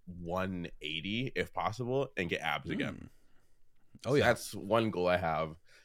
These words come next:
Speaker 1: And then second
Speaker 2: Nice.
Speaker 1: goal is for streaming. I wanna be able to be an affiliate this year.
Speaker 2: Yes.
Speaker 1: So
Speaker 2: That's the dream, man.
Speaker 1: yeah. <sighs> I was so close so many times.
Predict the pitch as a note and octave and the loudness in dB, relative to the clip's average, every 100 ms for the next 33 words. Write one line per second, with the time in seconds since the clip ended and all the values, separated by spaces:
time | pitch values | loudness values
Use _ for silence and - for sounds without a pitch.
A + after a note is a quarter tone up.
0 | - F2+ F#2+ F#2 C3+ - B2 B2 A#2+ - | -8 -2 0 6 6 6 6 6 6 2
1 | _ _ - G2+ F#2+ G2+ F#2 - B2+ A#2 | _ _ -2 -2 0 -4 -4 0 2 4
2 | A2+ A2+ B2 _ - F#2 A2 A2 A#2 G#2+ | 2 2 -2 _ 0 4 6 6 4 4
3 | F#2+ G#2 F2 - E3+ E3 A2+ F2 _ _ | 0 -2 -2 4 4 6 4 0 _ _
4 | _ G#2 F#2 E2+ E2 D2+ - _ _ _ | _ -6 -6 -4 -4 -4 -12 _ _ _
5 | _ _ _ - F#2+ A2 A2+ G2 - - | _ _ _ -10 -2 4 4 4 -2 -10
6 | - - G#2+ F#2+ F2 E2+ E2+ - - - | -14 -2 2 4 4 2 -4 -18 -20 -20
7 | - A2+ - F#2+ A2 B2 A#2+ A2 G#2+ A2 | -12 -10 -8 -6 -2 0 0 -2 -2 -2
8 | G2+ F2+ F2+ E2 D#2+ F2 - - _ _ | 0 4 6 6 6 2 -2 -20 _ _
9 | - - - _ _ - - - - - | -20 -20 -20 _ _ -6 -6 -6 -8 -14
10 | - - _ - F#2+ F2+ F2 - A#2 - | -18 -20 _ -4 -2 -2 -2 4 4 4
11 | G2+ F2+ - F2 E2+ - D2+ D2+ - | 0 0 -2 -2 -2 -4 -6 -6 -8